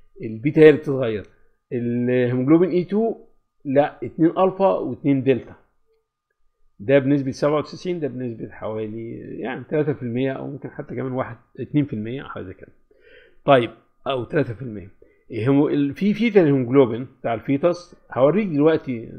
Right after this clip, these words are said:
الحاجات دي. آه، بي عباره عن اتنين الفا واتنين جاما، اتنين جاما، اتنين الفا واتنين جاما. في امبريونيك اللي هو الامبريو اللي هو اول شهرين، ده بيبقى اتنين، آه، زيتا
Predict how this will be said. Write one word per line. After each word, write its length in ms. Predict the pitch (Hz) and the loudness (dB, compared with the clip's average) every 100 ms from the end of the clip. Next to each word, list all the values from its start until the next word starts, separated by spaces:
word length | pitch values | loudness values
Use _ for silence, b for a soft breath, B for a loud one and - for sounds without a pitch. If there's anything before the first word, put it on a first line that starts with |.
| - | -18
الحاجات 300 | - - 113 | -14 -8 -6
دي. 180 | 92 80 b b b b - | -8 -14 b b b b -4
آه، 240 | 131 135 | 2 2
بي 180 | 127 156 | 6 8
عباره 340 | 147 147 165 160 | 8 6 6 4
عن 60 | |
اتنين 240 | 143 165 165 | 2 -2 0
الفا 560 | 185 185 185 - - - - | 0 2 0 0 -10 -20 -16
واتنين 460 | 110 107 135 143 - | -14 -4 -2 -2 -4
جاما، 400 | 120 131 113 92 - _ - | 0 0 0 -4 -14 _ -12
اتنين 220 | 110 104 | -8 -6
جاما، 280 | 104 90 90 _ _ | -6 -8 -14 _ _
اتنين 180 | - 104 | -18 -14
الفا 260 | 117 120 104 | -12 -12 -12
واتنين 240 | - 104 | -12 -16
جاما. 180 | 92 78 _ b b b - | -16 -18 _ b b b -8
في 180 | 180 180 | -2 2
امبريونيك 720 | 147 143 185 214 139 - - _ - 101 | 2 4 4 4 0 -8 -20 _ -20 -6
اللي 120 | 123 | -2
هو 40 | |
الامبريو 400 | 131 151 165 107 | 0 2 0 -2
اللي 160 | 92 120 | -4 0
هو 100 | 131 | 0
اول 240 | 135 127 | 0 -2
شهرين، 540 | - 127 120 147 107 - _ - - _ _ _ _ _ - | -4 -6 -2 -2 -4 -10 _ -20 -20 _ _ _ _ _ -18
ده 540 | 156 139 120 147 151 151 | -12 -12 0 4 6 4
بيبقى 800 | 113 120 131 135 139 135 - 135 | 2 0 0 0 -2 -2 -6 -18
اتنين، 600 | - 127 143 135 107 101 117 | -10 2 4 4 2 -6 -14
آه، 640 | 110 98 101 101 95 - - _ | -14 -12 -12 -14 -16 -18 -20 _
زيتا 520 | 98 120 160 190 196 | -12 -8 -2 -2 -2